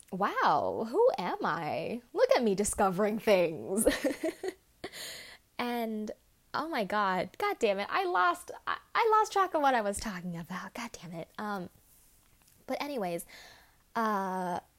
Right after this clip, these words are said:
yes, it, why would it want to inflict harm on itself if it's this, like, i-, if you, if it wants to make your life hell, like, why?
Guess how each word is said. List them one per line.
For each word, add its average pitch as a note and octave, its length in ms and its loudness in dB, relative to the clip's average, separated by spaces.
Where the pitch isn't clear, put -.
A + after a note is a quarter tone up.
yes, - 500 -4
it, G#3+ 220 0
why G#3 300 4
would A#3+ 120 4
it G3+ 100 0
want F#3+ 180 -6
to - 80 -12
inflict E3+ 280 -10
harm E3 220 -12
on C#3 80 -16
itself - 560 -14
if G3 180 -8
it's - 300 -6
this, - 460 -6
like, G3 200 -6
i-, - 140 -4
if G3 180 -4
you, F#3+ 160 0
if G3+ 140 -4
it - 80 0
wants F3+ 260 0
to G3+ 100 -8
make F3 240 -6
your E3+ 100 -4
life E3 240 -8
hell, D3+ 280 -4
like, D#3 160 -4
why? D#3+ 720 -4